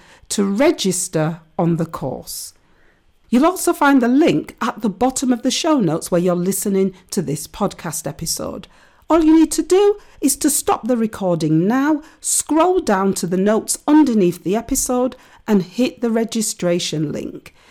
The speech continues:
Then come back to finish listening to your episode. I'm looking forward to seeing you in my online classroom. So, when you visit or long stay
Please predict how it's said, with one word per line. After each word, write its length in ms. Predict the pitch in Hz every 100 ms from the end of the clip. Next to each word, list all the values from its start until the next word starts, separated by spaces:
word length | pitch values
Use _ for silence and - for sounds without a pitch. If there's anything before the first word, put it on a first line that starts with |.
| _ -
Then 300 | 240 254 -
come 260 | - 208
back 340 | 185 320 - -
to 140 | 175
finish 440 | - 302 311 311 165
listening 560 | 165 - 160 165 170 - _
to 160 | - 160
your 280 | 160 147 147
episode. 680 | 147 - - - - - _ _ _ _ _ _ -
I'm 220 | 247 233
looking 380 | 254 285 277 269
forward 640 | - 330 359 359 370 370 - _
to 140 | - 208
seeing 480 | - 370 359 202 156
you 340 | 156 160 160 _ _ _ 196
in 140 | 185
my 220 | 180 175
online 460 | 165 165 156 151 156
classroom. 800 | - - 180 - 156 - 185 - _ _ _ _ _ _ _ _ _ -
So, 440 | - 427 320 - - - _ _ _ _ _ _ 208
when 160 | 302
you 360 | 523 508 494 285
visit 640 | 156 294 254 180 - - _
or 140 | 226
long 340 | 220 240 277 269
stay 600 | - - 254 156 170